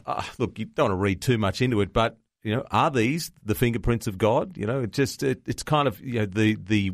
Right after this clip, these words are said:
the ring around the moon in particular is just quite surreal and, and, uh, a reminder to, uh, you know, that God is with us, that he made it all, he is there, he is, uh, you know, mighty and majestic, and that's displayed in his creation. And Will gave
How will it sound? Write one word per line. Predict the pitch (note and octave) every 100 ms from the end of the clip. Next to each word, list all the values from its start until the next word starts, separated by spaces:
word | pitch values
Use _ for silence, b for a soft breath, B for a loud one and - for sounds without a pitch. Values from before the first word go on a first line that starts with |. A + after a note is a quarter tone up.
| -
the | G#2+
ring | G#2 E3 D3
around | A2+ G#2
the | F#2
moon | F#2+ G2+
in | F2+
particular | - C3 - G#2
is | G#2+
just | D3 -
quite | - G2+
surreal | - G#2+ F#2 G#2+ A2+ E2+
and, | F#2
and, | F2 G2+ G2 F#2 b b b b b
uh, | - F2 F2
a | A2
reminder | G#2 G#2 G#2 B2+ G2
to, | F2 E2+ G2
uh, | F2+ -
you | G2
know, | A2
that | A2 G2
God | F#2 A#2 D#3
is | A#2
with | F#2 D#2
us, | A2+ -
that | G2
he | G2+
made | G2+ G#2+ C3+
it | A#2
all, | F2 F2+ A#2
he | F#2 A2+ B2+
is | G2+
there, | F2+ F2 F2+
he | G#2 A2+
is, | F#2+ E2+ -
uh, | F2+ F2 E2+
you | F#2+
know, | F2
mighty | F2+ F#2+ G#2+ A2 A2 G2
and | F#2
majestic, | E2 D2+ A#2+ A2+ - E2+ - b b b b -
and | F2+
that's | F#2 - -
displayed | G2+ - F#2 F2+
in | F2
his | E2 E2
creation. | - F#2 E2+ F2+ - D2 D2
And | G2 G2 F#2+ F#2 A2
Will | C#3 C3
gave | G#2+ G2 G2 F2+